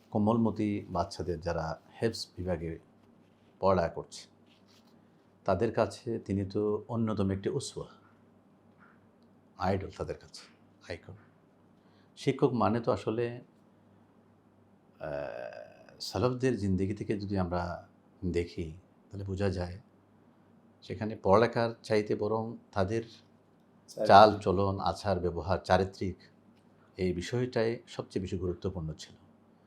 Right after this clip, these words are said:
Speaker 1: এই জন্য তালিমের সাথে তারবিয়া জিনিসটা ওতপ্রোতভাবে জড়িত।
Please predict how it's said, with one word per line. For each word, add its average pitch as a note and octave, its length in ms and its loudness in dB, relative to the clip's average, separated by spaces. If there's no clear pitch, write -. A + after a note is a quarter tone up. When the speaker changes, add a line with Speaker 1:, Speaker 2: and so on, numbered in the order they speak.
Speaker 1:
এই G#2+ 80 -6
জন্য A#2+ 160 -2
তালিমের A#2 460 6
সাথে B2 440 -4
তারবিয়া C3 480 4
জিনিসটা G#2 400 -2
ওতপ্রোতভাবে A2+ 640 0
জড়িত। D2 280 -10